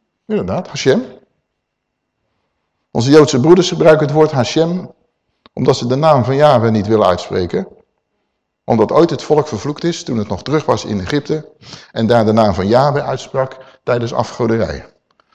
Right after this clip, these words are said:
Werd er een vloek uitgesproken door Jeremia. En die heeft gezegd, als je nog één keer flikt om de naam van Yahweh te gebruiken met jullie afgoderijen,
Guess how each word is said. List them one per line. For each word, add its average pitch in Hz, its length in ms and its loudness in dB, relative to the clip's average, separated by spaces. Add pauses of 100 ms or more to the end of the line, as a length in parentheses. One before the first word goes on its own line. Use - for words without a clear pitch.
(380)
Werd 110 140 2
er 110 60 0
een 101 80 0
vloek 165 260 2
uitgesproken 143 600 2
door 113 100 2
Jeremia. 139 640 2 (1080)
En - 260 -8
die 107 100 4
heeft - 20 -8
gezegd, 101 200 0
als 95 100 0
je 87 60 -6
nog 90 120 -4
één 160 220 0
keer 131 120 -4
flikt - 480 -2
om 104 140 -4
de 107 60 0
naam 107 240 0
van 98 120 -2
Yahweh 156 320 4
te 143 100 -4
gebruiken 135 440 2
met 110 120 0
jullie 110 180 0
afgoderijen, 113 720 2